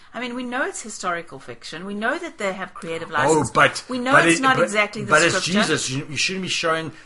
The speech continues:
Speaker 2: uh,
Speaker 1: But the
Speaker 2: quote-
Speaker 1: focus is not on Jesus. The focus is
Speaker 2: No.
Speaker 1: on the people he chose. He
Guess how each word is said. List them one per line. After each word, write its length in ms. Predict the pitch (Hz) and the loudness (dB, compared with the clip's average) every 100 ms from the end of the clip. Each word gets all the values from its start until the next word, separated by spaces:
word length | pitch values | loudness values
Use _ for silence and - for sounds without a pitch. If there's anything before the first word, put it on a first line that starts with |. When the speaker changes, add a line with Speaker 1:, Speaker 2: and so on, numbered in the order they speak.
| - - | -18 -12
Speaker 2:
uh, 120 | 117 | -12
Speaker 1:
But 100 | 127 | -8
the 60 | 285 | 0
Speaker 2:
quote- 180 | - 294 | 4 6
Speaker 1:
focus 340 | 320 - 440 | 6 4 -4
is 100 | 320 | -4
not 160 | 269 247 | -4 -4
on 140 | 214 | -6
Jesus. 420 | 220 269 285 208 | -8 -10 -10 -10
The 80 | 214 | -10
focus 320 | 208 262 135 160 | -8 -8 -6 -4
is 100 | 185 | 2
Speaker 2:
No. 60 | |
Speaker 1:
on 80 | 233 | 2
the 60 | 226 | 0
people 420 | - - 269 269 | -6 -12 -10 -10
he 160 | 240 233 | -12 -12
chose. 400 | - 269 196 170 | -10 -6 -6 -6
He 160 | 220 | -10